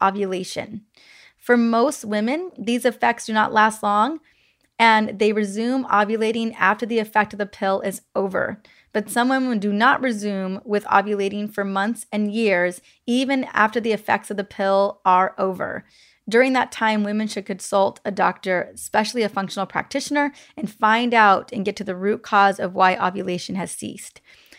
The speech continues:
If you experience regular and normal periods before starting with the pill,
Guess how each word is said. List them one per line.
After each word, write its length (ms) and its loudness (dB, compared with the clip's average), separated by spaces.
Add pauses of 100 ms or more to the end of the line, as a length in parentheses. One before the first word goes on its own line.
(140)
If 300 0
you 300 0
experience 640 -2
regular 340 2
and 240 -2
normal 260 0
periods 540 -2 (200)
before 280 -4
starting 480 2
with 100 -4
the 80 -2
pill, 520 -2